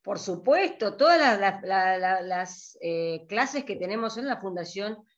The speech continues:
son gratuitas, son presenciales y dadas por todos miembros de la Fundación. O sea que prepárate, mirá, anotá, ¿eh? Lunes a las ocho y media de la mañana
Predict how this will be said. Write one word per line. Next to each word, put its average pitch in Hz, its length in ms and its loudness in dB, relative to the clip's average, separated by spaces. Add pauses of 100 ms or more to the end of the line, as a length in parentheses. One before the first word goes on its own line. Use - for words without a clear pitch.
(140)
son 320 340 -2
gratuitas, 226 920 -2
son 247 320 -2
presenciales 285 1040 -2 (180)
y 214 140 -6
dadas 254 380 2
por 277 280 2
todos 226 300 -2
miembros 214 400 -4
de 202 80 -4
la 180 160 -6
Fundación. 175 800 -6 (160)
O 208 140 -6
sea 330 260 -2
que 220 380 0
prepárate, 226 580 2
mirá, 202 400 0 (640)
anotá, 202 500 0
¿eh? 233 200 -8 (240)
Lunes 254 760 0
a 180 100 -6
las 190 380 -4
ocho 370 340 -4
y 226 60 -2
media 254 360 0
de 190 100 -2
la 170 120 -2
mañana 208 760 -4